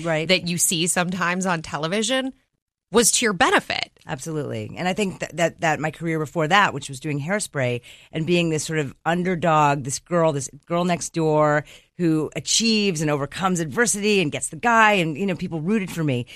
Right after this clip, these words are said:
Speaker 1: So I think that helped in, in making me appease, appealing in, to an audience, you know, in the talk show,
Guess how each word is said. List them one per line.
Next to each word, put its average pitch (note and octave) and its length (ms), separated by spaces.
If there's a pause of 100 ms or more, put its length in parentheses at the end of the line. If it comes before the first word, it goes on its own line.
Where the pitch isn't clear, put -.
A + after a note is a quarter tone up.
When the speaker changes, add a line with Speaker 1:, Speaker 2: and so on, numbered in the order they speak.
(160)
Speaker 1:
So - 100
I F#3+ 60
think G3 180
that F3+ 220
helped F#3 460
in, E3 280
in E3 200
making D#3+ 340
me D3+ 160
appease, D3 480
appealing D3 600
in, C#3+ 240
to D3+ 140
an C#3+ 80
audience, C3+ 540
you D3 80
know, C3 120
in B2+ 80
the C3 60
talk D3+ 220
show, C3+ 440